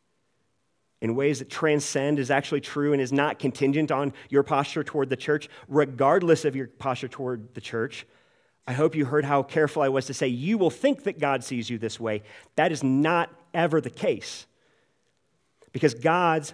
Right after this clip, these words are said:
posture toward you actually is that he sees you as part of this jacked up family, whether you wanna be part of it or not. Thank God.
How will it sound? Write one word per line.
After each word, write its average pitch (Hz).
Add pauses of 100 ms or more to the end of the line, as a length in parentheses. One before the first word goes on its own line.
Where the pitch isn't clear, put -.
posture 160
toward 147
you 151 (180)
actually 151
is 110 (520)
that 117
he 131
sees 147
you 120 (160)
as 127
part 156
of 143
this 127
jacked 135
up 139
family, 110 (680)
whether 120
you 127
wanna 131
be 117
part 120
of 113
it 107
or 107
not. 107 (1500)
Thank 117
God. 113